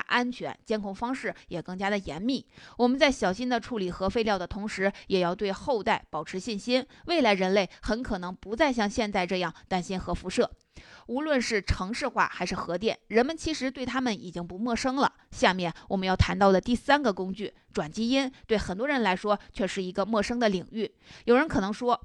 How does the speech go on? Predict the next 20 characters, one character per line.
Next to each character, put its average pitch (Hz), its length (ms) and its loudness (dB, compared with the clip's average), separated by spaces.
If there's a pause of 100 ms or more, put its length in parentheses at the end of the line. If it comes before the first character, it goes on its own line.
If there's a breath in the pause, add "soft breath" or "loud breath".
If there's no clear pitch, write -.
，“不 233 120 -8
陌 349 220 0
生， 214 340 6
我 180 140 0
知 320 160 0
道 349 120 4
转 147 220 -6
基 185 180 -6
因， 196 160 6 (120)
我 208 120 -2
去 370 160 -6
买 208 220 -2
豆 269 240 0
油、 196 300 2
买 156 160 -8
蔬 277 240 -12
菜 330 180 -2
的 190 80 0
时 165 140 -6
候 185 180 0